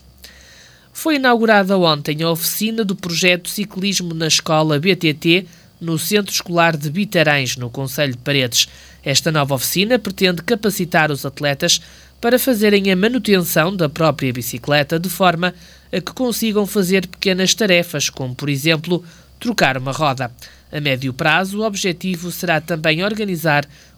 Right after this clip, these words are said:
workshops de mecânica. Do projeto Ciclismo na Escola B T T, fazem já parte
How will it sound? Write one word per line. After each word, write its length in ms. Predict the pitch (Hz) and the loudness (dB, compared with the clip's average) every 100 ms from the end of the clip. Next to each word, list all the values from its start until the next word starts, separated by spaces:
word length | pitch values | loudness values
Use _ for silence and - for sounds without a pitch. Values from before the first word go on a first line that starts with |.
| - | -4
workshops 800 | 226 262 - - 170 143 143 127 | 0 0 2 2 2 0 -4 -10
de 80 | 127 | -10
mecânica. 600 | 117 143 120 117 120 113 - - - | -2 -2 -2 -4 -8 -8 -14 -20 -14
Do 240 | 151 156 | -4 -2
projeto 640 | 139 156 143 156 147 139 139 | -2 -6 -2 2 2 0 -6
Ciclismo 640 | - 156 - 160 226 185 | -4 -4 -4 -2 0 0
na 100 | 135 | -2
Escola 440 | 131 - 151 139 127 | -2 0 2 2 0
B 140 | 123 | -4
T 120 | 143 | -6
T, 280 | 135 170 208 - - _ - | 0 0 0 -8 -20 _ -14
fazem 500 | - 202 196 202 190 | 0 2 2 0 0
já 240 | 233 247 | 2 2
parte 560 | 240 143 123 - 143 | 2 0 0 -8 -10